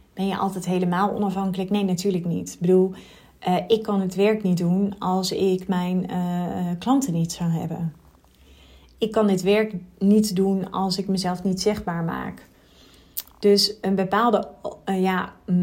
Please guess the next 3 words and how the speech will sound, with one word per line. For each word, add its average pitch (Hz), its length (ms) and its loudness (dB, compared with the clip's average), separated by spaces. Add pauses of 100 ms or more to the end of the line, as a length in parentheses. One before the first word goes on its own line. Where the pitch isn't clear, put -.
mate 247 400 4
van 190 320 -6
over-onafhankelijkheid, 202 2000 0